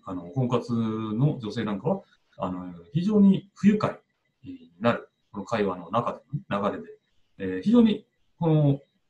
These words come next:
危険度が高い、あの、やりとりになりますので、これはね、要注意して、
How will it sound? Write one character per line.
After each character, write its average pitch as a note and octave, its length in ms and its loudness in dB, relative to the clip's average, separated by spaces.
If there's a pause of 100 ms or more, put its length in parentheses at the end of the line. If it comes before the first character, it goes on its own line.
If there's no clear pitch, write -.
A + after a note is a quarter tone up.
(300)
危 - 100 -18 (120)
険 D#3+ 280 6
度 G#2+ 80 -2
が F#2 120 -6
高 - 240 -6
い、 - 60 -12 (400)
あ F#2+ 120 -10
の、 - 80 -16 (200)
や B2 120 4
り D3 100 10
と - 80 -2
り - 60 -10
に - 60 -20 (180)
な - 120 -14
り - 60 -14
ま C4 80 -14
す - 120 -20
の - 60 -18
で、 - 80 -14
こ G#3+ 140 4
れ G#3+ 80 6
は G#3 120 2
ね、 E3 120 2
要 G#3 180 2
注 F#3+ 160 2
意 - 160 -2 (100)
し - 120 -20
て、 - 160 -12